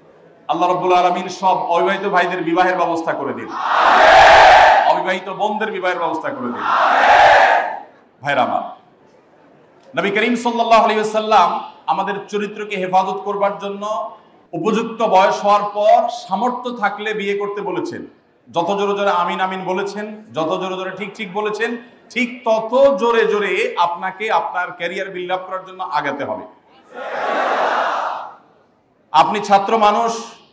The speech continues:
নিজেই বাপের হোটেলে খান, এবার একটা বিয়ে করে বউ এনে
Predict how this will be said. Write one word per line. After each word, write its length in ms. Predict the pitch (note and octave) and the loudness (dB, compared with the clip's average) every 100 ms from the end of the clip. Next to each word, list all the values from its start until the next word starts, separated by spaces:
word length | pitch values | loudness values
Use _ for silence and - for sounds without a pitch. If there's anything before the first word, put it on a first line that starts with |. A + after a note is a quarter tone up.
| _ _ _ _ _ _ B2+ | _ _ _ _ _ _ -6
নিজেই 420 | F#3 F3+ A3+ A3 | -4 2 2 6
বাপের 340 | G3+ G3+ G#3+ | 6 6 2
হোটেলে 300 | G3 G3+ F#3+ | 2 0 -2
খান, 360 | D3+ D3 - - - _ _ _ _ - - - - - - - - - - | 0 -2 -2 -10 -18 _ _ _ _ -20 -20 -20 -20 -20 -20 -20 -20 -18 -4
এবার 160 | F3 G3+ | 2 2
একটা 160 | G3 G#3 G3+ | 2 -2 2
বিয়ে 180 | A3 A3 | 0 2
করে 200 | A3+ A#3 C4+ C#4+ - C3+ | 0 2 2 -2 -10 -2
বউ 140 | G3 A3 G#3+ | 2 4 4
এনে 160 | G#3+ | 0